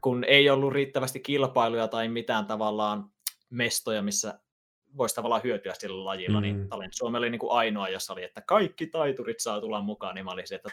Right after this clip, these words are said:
Speaker 1: tuonne. Tää on nyt niin uusi juttu, että tää saattaisi olla sellainen, jolla pärjää, ja niin sillä sitten pärjättiinkin. Vaikkakin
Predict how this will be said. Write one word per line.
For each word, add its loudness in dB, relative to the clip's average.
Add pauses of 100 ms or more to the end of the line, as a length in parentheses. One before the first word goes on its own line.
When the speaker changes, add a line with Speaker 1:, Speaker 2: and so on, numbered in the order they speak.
Speaker 1:
tuonne. -2 (300)
Tää 6
on 6
nyt -2
niin 2
uusi -4
juttu, -8
että -10
tää -4
saattaisi -6
olla -10
sellainen, -10
jolla -6
pärjää, -10
ja -12 (580)
niin 0
sillä -2
sitten -8
pärjättiinkin. -2 (520)
Vaikkakin 10